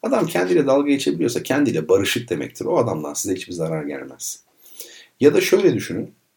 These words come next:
Bir iş yerindesiniz. İşte, e, efendime söyleyeyim, opera, e, sanatıyla iştigal ediyorsunuz veya ne bileyim büyük bir mimarlık bürosundasınız. Ya bilmiyorum, ben bir iş yerindesiniz. Yani bu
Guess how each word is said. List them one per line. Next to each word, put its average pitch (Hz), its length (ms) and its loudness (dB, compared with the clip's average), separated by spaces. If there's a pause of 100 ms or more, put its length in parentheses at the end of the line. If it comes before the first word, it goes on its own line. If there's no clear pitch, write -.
(640)
Bir 143 220 0
iş 170 200 0
yerindesiniz. 90 840 -4 (640)
İşte, 107 220 -6
e, - 360 -6
efendime 82 560 -4
söyleyeyim, 82 440 -4 (140)
opera, 117 380 4
e, 92 120 -2 (380)
sanatıyla 82 520 -4
iştigal - 460 -8
ediyorsunuz 82 500 -10
veya 107 220 0
ne 127 140 -2
bileyim 92 260 -4
büyük 104 280 -4
bir 101 80 -4
mimarlık 95 580 -2
bürosundasınız. 82 840 -6
Ya 196 200 -6
bilmiyorum, - 500 2
ben 104 240 -6
bir - 180 -12
iş - 220 -2
yerindesiniz. 80 520 -4
Yani 98 220 0
bu 107 160 0